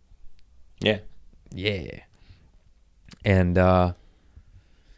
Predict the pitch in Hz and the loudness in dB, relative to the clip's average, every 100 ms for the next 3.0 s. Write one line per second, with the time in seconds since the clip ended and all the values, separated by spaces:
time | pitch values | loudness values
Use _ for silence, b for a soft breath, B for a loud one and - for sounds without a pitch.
0 | _ _ - - - - - _ _ _ | _ _ -20 -20 -20 -20 -20 _ _ _
1 | _ _ - _ - 78 67 65 67 69 | _ _ -20 _ -6 -6 -6 -8 -8 -6
2 | 67 - - - - - 82 - 71 | -8 -12 -20 -20 -16 -12 -12 -10 -12